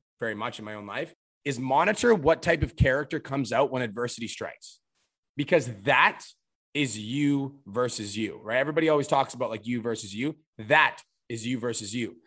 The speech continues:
Like, when adversity strikes, what comes up? Is it anger? Do you get fucking super angry? When adversity strikes, do you get super sad?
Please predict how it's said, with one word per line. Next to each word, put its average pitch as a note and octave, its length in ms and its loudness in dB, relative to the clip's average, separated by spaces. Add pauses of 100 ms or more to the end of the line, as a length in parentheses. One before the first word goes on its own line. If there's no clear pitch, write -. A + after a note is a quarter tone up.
(100)
Like, C3+ 140 0
when E3+ 180 2
adversity E3 520 0
strikes, F3 500 2 (180)
what C#3+ 120 0
comes C#3+ 260 0
up? D3+ 320 2
Is A#2 160 -4
it A#2 160 -2
anger? C3 320 0
Do C3 80 -4
you A#2+ 80 -2
get B2+ 160 -4
fucking C3 260 -2
super A#2 320 -2
angry? A2+ 460 -6 (280)
When D3+ 140 2
adversity D#3 400 2
strikes, E3+ 380 0
do C3+ 80 -4
you B2 60 -4
get C#3 160 0
super C3 360 2
sad? B2+ 540 0